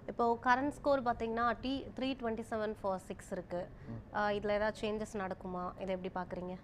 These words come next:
Speaker 2: கண்டிப்பா இது ஒரு ஃபோர் ஹண்ட்ரட் போச்சுன்னா இந்தியாவுக்கு வந்து பெட்டரா இருக்கும். ஃபோர் ஹண்ட்ரட் பிளஸ் எடுத்துன்னு போனோம் டீம் இந்தியா. ஏன்னா வந்து ஃபோர் ஹண்ட்ரட் பிளஸ் எடுத்துன்னு போனாதான் வந்து,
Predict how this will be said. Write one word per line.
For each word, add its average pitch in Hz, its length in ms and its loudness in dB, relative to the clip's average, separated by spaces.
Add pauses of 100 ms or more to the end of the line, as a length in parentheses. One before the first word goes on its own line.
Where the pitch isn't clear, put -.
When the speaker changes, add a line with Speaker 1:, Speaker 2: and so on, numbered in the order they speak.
(540)
Speaker 2:
கண்டிப்பா 254 500 12
இது 190 200 10
ஒரு 202 240 10
ஃபோர் 254 220 12
ஹண்ட்ரட் 254 220 8
போச்சுன்னா 208 340 10
இந்தியாவுக்கு 190 400 8
வந்து 156 420 4
பெட்டரா 143 240 6
இருக்கும். 143 320 4 (640)
ஃபோர் 180 140 8
ஹண்ட்ரட் 180 220 6 (100)
பிளஸ் 208 340 10
எடுத்துன்னு 180 320 8 (100)
போனோம் 156 240 6 (120)
டீம் 165 200 2
இந்தியா. 147 260 2 (400)
ஏன்னா 190 200 8
வந்து 175 200 2
ஃபோர் 190 260 8
ஹண்ட்ரட் 196 260 6
பிளஸ் 196 140 8
எடுத்துன்னு 185 340 2
போனாதான் 165 400 6
வந்து, 151 320 0